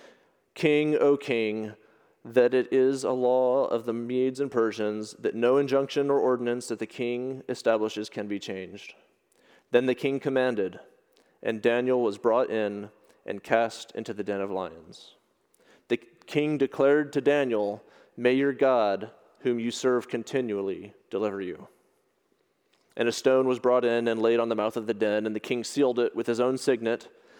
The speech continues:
and with the signet of his lords, that nothing might be changed concerning Daniel. Then the king went to his palace and spent the night fasting.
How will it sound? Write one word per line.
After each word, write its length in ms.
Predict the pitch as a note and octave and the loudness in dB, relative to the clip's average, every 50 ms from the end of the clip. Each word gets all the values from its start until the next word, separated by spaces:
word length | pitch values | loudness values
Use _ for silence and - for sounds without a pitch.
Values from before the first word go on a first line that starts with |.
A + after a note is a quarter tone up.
| - - - - - - - | -20 -20 -20 -20 -20 -6 -4
and 100 | - B2 | -2 0
with 120 | B2 A#2+ | 0 0
the 80 | - A#2 | -2 -2
signet 340 | - - B2 A#2+ C#3 A#2+ - | 0 0 0 0 0 0 0
of 80 | C3 | 2
his 140 | C3+ C3+ A2+ | 0 0 2
lords, 460 | A#2+ A#2 A#2 A2 G#2+ A2 A2 A2 - | 2 2 2 4 2 2 0 -4 -4
that 180 | - - - - | -2 -2 -2 0
nothing 400 | A2+ A#2 B2+ C3 - A#2+ A#2+ A#2+ | 0 0 0 0 0 -2 -2 0
might 180 | A2 A2+ B2+ A#2+ | 0 -2 -2 -4
be 120 | A#2 A#2 | -6 -8
changed 440 | - - A2 G2+ F#2+ F#2+ F#2+ - - | -6 -4 -4 -4 -4 -6 -10 -10 -10
concerning 400 | G#2+ G2+ - - G2 F#2+ G2 F#2+ | -10 -8 -6 -6 -6 -6 -6 -6
Daniel. 480 | G2 G2 F#2+ F#2+ G2 F#2+ G2 G2+ G2+ - _ _ _ _ _ - - - - _ - | -6 -6 -6 -6 -8 -10 -10 -12 -14 -18 _ _ _ _ _ -20 -20 -20 -4 _ 0
Then 100 | B2+ B2+ | 2 2
the 80 | B2 | 0
king 320 | - - C3+ C3 C3 C3 B2 | 0 2 2 2 2 2 2
went 400 | C3 C3 C3 C3 - - - - | 2 2 2 0 -4 -12 -18 -8
to 100 | - C3+ | -2 -2
his 180 | B2 A#2 - | 0 0 0
palace 420 | - B2+ A#2+ B2 A#2+ A#2+ A#2+ - A2 | 2 2 2 4 4 2 2 0 -4
and 100 | G#2 - | -6 -8
spent 440 | - - - C3+ C#3 C#3+ - - - | -4 -2 0 0 0 -2 -6 -14 -8
the 140 | B2+ B2+ C3 | -4 -2 0
night 300 | A#2+ A#2 A#2 A2 - - | 0 0 0 0 -2 -2
fasting. 640 | - A#2 G#2+ A2 - - - G2+ G2 F2+ F#2+ A2+ | -2 0 0 0 -2 -6 -6 -6 -6 -8 -12 -18